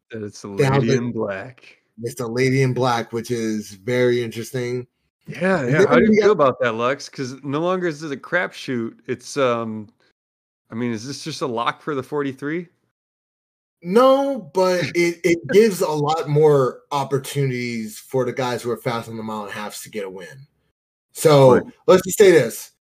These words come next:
Speaker 2: If Bubba's in a similar situation he was last, this next year that he was this year, I feel a lot more confident going into Darlington as a, the finale race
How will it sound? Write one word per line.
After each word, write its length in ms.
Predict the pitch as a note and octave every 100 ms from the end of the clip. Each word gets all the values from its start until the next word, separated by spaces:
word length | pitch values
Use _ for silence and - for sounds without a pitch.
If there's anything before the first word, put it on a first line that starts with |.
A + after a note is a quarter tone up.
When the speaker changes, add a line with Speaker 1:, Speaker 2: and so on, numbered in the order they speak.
| _ _ -
Speaker 2:
If 140 | - C#3
Bubba's 320 | F#3 G#3+ F#3+
in 80 | F#3+
a 80 |
similar 380 | C#3+ - F3 F3
situation 580 | D3 D#3+ D3+ E3 D3+ D#3
he 120 | D3+
was 320 | C3+ C#3+ C3+
last, 500 | A#2+ C3 C3+ C#3+ - - - _ _
this 340 | A#2+ C#3+ C#3 D3
next 320 | C3+ D#3 -
year 340 | F3+ E3+ F3 -
that 100 | D3
he 60 | C3
was 220 | C3+ B2
this 240 | C#3+ D3 -
year, 340 | F#3 G3 F#3+ _ _ -
I 100 | D#3
feel 180 | C#3+ E3+
a 20 |
lot 320 | B2 C3+ F3 E3
more 140 | D3
confident 600 | C#3 D#3 D#3 E3+ D#3 C3
going 280 | C#3 C#3+ C#3
into 680 | C#3 C3 C#3+ C3+ B2 G#2 - _ _ _ -
Darlington 600 | D3+ F3 F3+ F3+ G3 F#3 E3
as 180 | D#3
a, 160 | D#3+ D#3 -
the 320 | D3+ D3 C#3 B2+
finale 380 | D#3+ D#3 D#3+ E3
race 360 | E3 E3+ E3